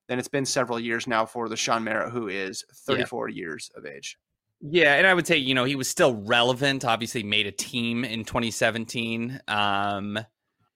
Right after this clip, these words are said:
Speaker 2: it is certainly a stretch, and I will say his window has closed, even though I just traded him and, and building my new Bowerman track,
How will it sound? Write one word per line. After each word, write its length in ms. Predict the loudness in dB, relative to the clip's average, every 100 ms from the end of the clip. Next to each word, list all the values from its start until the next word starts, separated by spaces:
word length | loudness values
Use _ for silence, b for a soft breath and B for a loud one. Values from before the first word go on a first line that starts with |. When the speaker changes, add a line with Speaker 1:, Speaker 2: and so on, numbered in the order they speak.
| _ _ _ _ _ 0
Speaker 2:
it 120 | 4
is 200 | 4 4
certainly 540 | 2 4 4 4 2
a 60 | 2
stretch, 420 | 0 2 2 2
and 100 | 2
I 100 | 2
will 120 | 2
say 260 | 2 2 4
his 240 | 2 0
window 380 | -4 -4 -2 -4
has 240 | -2 -6 -2
closed, 400 | 2 2 0 -4
even 220 | -6 -4
though 100 | -2
I 140 | -2
just 260 | -4 -6 -6
traded 400 | -4 -4 -4 -4
him 420 | -4 -2 -6 -8 -6
and, 260 | -6 -8 -8
and 200 | -6 -2
building 340 | -2 -2 -4
my 140 | -2
new 140 | -4 -4
Bowerman 520 | -4 -2 -2 -4 -10
track, 480 | -4 -2 -2 -4